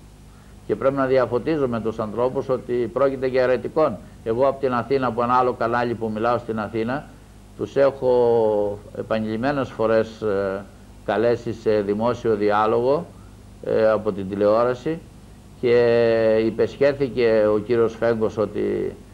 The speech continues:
θα κανονίσει να κάνουμε εκπομπές <laughs> και ενώ πέρασαν από τότε, πέρασαν πολλοί μήνες, ε, δεν, ε,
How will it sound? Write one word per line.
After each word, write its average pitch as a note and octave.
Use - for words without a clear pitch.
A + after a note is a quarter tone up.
θα G#2+
κανονίσει A2
να G#2+
κάνουμε A2+
εκπομπές G#2+
<laughs> -
και -
ενώ C3
πέρασαν C3+
από G#2+
τότε, G#2+
πέρασαν A#2+
πολλοί A2
μήνες, C#3+
ε, A2
δεν, B2
ε, A2